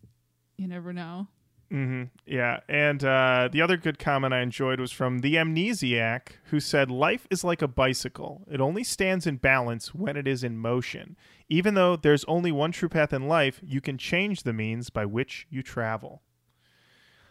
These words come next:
Speaker 2: You are only
Speaker 1: Mm-hmm.
Speaker 2: gonna get a comment like this under a System song. It's how it works.
Speaker 1: It's true.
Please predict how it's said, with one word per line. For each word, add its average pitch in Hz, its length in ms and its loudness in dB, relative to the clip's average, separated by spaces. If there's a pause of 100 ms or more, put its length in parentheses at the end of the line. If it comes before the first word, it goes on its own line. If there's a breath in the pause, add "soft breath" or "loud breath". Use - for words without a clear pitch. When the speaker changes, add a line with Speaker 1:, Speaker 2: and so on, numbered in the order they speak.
(240 soft breath)
Speaker 2:
You 151 140 2
are - 180 0
only 196 280 -2
Speaker 1:
Mm-hmm. 262 60 -6
Speaker 2:
gonna 202 200 -4
get 165 220 -4
a 165 40 -10
comment 165 580 -6
like 156 260 -6
this 139 320 0 (160)
under 165 520 -2 (120)
a 160 80 -6
System 131 840 -4 (140)
song. - 500 -8 (800)
It's - 100 -20
how 196 140 2
it 208 60 -4
works. 208 360 -2
Speaker 1:
It's - 80 -18
true. 165 180 -16